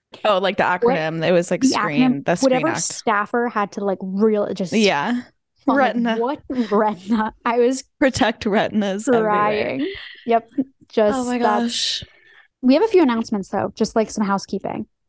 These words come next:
Speaker 1: Okay, let's hear 'em.
Speaker 2: Okay, housekeeping one is a question. A question. We probably should have put this in the beginning. Maybe we'll also put this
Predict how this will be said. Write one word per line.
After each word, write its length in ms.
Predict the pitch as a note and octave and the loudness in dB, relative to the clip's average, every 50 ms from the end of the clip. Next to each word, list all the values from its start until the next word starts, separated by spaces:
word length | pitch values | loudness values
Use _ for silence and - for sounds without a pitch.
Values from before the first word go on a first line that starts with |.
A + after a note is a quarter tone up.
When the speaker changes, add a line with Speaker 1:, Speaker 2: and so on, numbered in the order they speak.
| _ - | _ 0
Speaker 1:
Okay, 400 | C4+ C4+ B3+ B3+ B3+ A#3+ B3 B3+ | 0 2 2 4 4 4 2 2
let's 220 | B3+ B3+ B3+ - | 0 -2 -4 -8
hear 200 | - - C#4+ C#4+ | -6 -4 -2 0
'em. 220 | C#4+ C4+ B3+ B3 A#3+ - _ _ _ _ _ _ _ - - | 0 0 0 0 -2 -6 _ _ _ _ _ _ _ -6 -4
Speaker 2:
Okay, 240 | B3 A#3 G#3 G3+ - | -2 -2 -2 -2 -4
housekeeping 520 | - - B3+ B3+ C4 - D#4 C4 D#4+ D4+ C#4+ | -4 -2 -2 -2 0 2 2 2 4 4 4
one 200 | B3+ A#3+ A3+ A3 | 4 4 2 0
is 120 | G#3+ F#3 G#3+ | -2 -2 -6
a 40 | |
question. 1000 | - - - G#3+ G3+ - - - - - - A#3+ G#3 F#3 F3+ E3+ F#3+ G3 A3 C4+ C4 - | -8 -6 -4 -4 -4 -4 -6 -8 -10 -6 -2 -2 0 0 -2 -4 -4 -2 -2 -2 -2 -4
A 80 | C4 | -6
question. 460 | - - C4 B3 - - - A3+ A3 A3 | -4 -4 -4 -4 -4 -4 -4 -2 0 0
We 80 | A3+ | 0
probably 240 | A3 - A#3 A#3 B3 A#3+ | 0 0 0 0 0 -2
should 100 | - A#3+ | -2 -2
have 80 | A3 | -2
put 120 | - A3+ - | -2 -4 -6
this 140 | G#3+ - | -6 -8
in 60 | - G#3 | -6 -6
the 40 | G3+ | -4
beginning. 280 | G3+ G3+ G3+ G3+ G3+ | -4 -4 -2 -2 0
Maybe 160 | G#3 G#3+ G#3+ G#3+ | 2 2 2 4
we'll 140 | G#3+ G#3+ G#3+ | 4 4 4
also 220 | G#3 G3+ - - | 2 0 -2 -4
put 160 | - - G3 | -6 -6 -4
this 200 | - G3+ G3 - | -4 -4 -4 -6